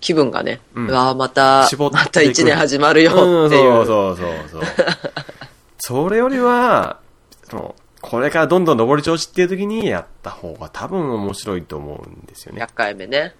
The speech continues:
Speaker 2: うん。
Speaker 1: そうしようかな、じゃあ。
Speaker 2: <laughs>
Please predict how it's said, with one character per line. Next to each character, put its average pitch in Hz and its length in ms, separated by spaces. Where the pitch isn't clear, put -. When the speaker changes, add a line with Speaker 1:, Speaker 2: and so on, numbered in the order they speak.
Speaker 2:
う - 60
ん。 - 240
Speaker 1:
そ 107 80
う 104 40
し - 80
よ 113 80
う - 20
か 180 120
な、 170 280
じ 131 100
ゃ 123 80
あ。 123 160
Speaker 2:
<laughs> 185 160